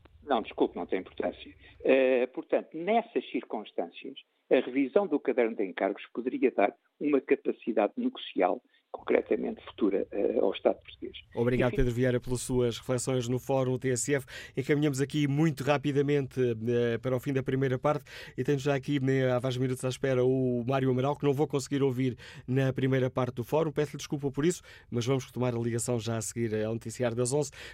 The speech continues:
Speaker 2: Para já, vamos ao encontro do José Sousa, é dirigente do citab, o Sindicato dos Trabalhadores da Aviação e Aeroportos. Bem-vindo também a esta reflexão que hoje aqui fazemos, eh, José Sousa. Que decisão Gustavo Citava dever sair deste Conselho de Ministros de mais logo? Aliás, que já está reunido.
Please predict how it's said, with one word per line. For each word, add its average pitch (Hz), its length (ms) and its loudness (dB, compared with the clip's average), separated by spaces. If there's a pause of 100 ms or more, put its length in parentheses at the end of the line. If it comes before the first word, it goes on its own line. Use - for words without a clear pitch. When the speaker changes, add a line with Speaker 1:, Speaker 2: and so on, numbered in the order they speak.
Speaker 2:
Para 151 140 6
já, 131 280 0
vamos 139 200 0
ao 147 60 4
encontro 139 280 -2
do - 20 -2
José 139 120 2
Sousa, 156 400 2 (280)
é 123 120 2
dirigente 127 380 0
do 113 60 -8
citab, 123 400 -2
o 107 80 -6
Sindicato 117 420 -4
dos - 60 -14
Trabalhadores 113 500 -2
da 113 120 -4
Aviação 113 380 -4
e 113 100 0
Aeroportos. 113 460 -2 (320)
Bem-vindo 147 340 2
também 143 300 2
a 143 40 2
esta 139 140 -4
reflexão 139 420 -2
que 139 120 -4
hoje 131 160 0
aqui 131 160 -6
fazemos, 127 520 -2
eh, 127 260 2
José 123 180 0
Sousa. 135 340 -2 (580)
Que 180 640 4
decisão 143 540 -2
Gustavo 131 380 -2
Citava 127 440 -2
dever 120 200 -2
sair 120 280 0
deste 120 440 -2
Conselho 120 320 -2
de 110 60 -6
Ministros 113 260 -4
de - 40 -8
mais 117 140 -2
logo? 107 240 -6 (380)
Aliás, 127 260 0
que - 80 -8
já 117 60 -2
está 139 160 -6
reunido. 110 320 -8